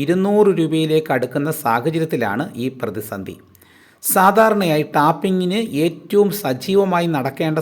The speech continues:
സമയമാണിതെങ്കിലും വിപണിയിലെ റബ്ബറിൻ്റെ വരവ് ഗണ്യമായി കുറഞ്ഞിരിക്കുകയാണ്. ഇലകൊഴിച്ചിൽ രോഗം മൂലമുള്ള വിളനാശവും അന്തരീക്ഷ താപനിലയും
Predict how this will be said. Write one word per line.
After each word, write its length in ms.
സമയമാണിതെങ്കിലും 1120
വിപണിയിലെ 580
റബ്ബറിൻ്റെ 520
വരവ് 380
ഗണ്യമായി 500
കുറഞ്ഞിരിക്കുകയാണ്. 680
ഇലകൊഴിച്ചിൽ 560
രോഗം 300
മൂലമുള്ള 360
വിളനാശവും 680
അന്തരീക്ഷ 440
താപനിലയും 580